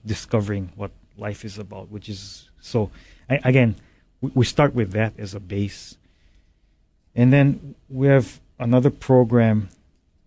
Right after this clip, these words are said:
Every, every employee has their normal vacation, but you can take an additional week, provided that that week is solely about discovering something new about yourself or for yourself.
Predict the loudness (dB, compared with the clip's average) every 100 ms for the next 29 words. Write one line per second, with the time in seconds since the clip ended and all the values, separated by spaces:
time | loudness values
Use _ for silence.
0 | _ _ -2 4 4 4 2 4 4 6
1 | 6 6 4 2 -2 _ -2 -2 0 2
2 | 2 2 -4 -6 -4 -4 -4 -8 -4 0
3 | 2 0 2 0 0 _ _ -4 -2 -2
4 | -2 0 2 2 -2 -2 -6 _ _ _
5 | _ _ -2 0 2 4 2 0 -6 -8
6 | -10 _ _ _ -2 -2 0 0 0 -4
7 | _ _ -12 -6 -2 0 2 0 -2 -6
8 | -10 -10 -2 -2 0 -2 -4 -4 -4 -4
9 | -4 0 2 2 -2 -10 _ _ _ _
10 | _ _ _ -12 -8 -8 -8 -12 -12 _
11 | _ -14 -6 -4 -4 -6 -12 -16